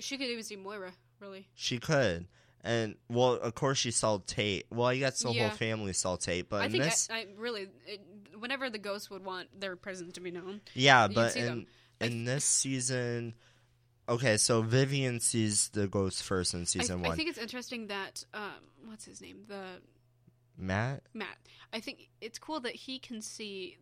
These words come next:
Speaker 1: the nurses.
Speaker 2: Yeah.
Speaker 1: So they're choosing if, I mean, if he's hallucinating,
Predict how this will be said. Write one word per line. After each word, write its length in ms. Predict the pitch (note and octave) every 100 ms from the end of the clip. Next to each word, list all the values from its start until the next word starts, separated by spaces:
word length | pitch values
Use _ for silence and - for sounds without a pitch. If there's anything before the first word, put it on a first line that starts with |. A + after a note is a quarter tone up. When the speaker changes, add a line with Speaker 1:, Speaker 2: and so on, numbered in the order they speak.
| -
Speaker 1:
the 100 | -
nurses. 560 | G3+ A3+ C#4 - - - _ _ _ _ _ -
Speaker 2:
Yeah. 320 | A#2+ A2+ F#2
Speaker 1:
So 360 | - - G#3+ G3+
they're 380 | G#3 A#3 A3 G#3 - _ - -
choosing 520 | - B3 A3+ A3 G#3+
if, 360 | G#3 G#3 - _ _ -
I 60 |
mean, 180 | G3+ F#3 -
if 120 | -
he's 200 | F#3 -
hallucinating, 800 | G3 F#3 G#3 - - - B2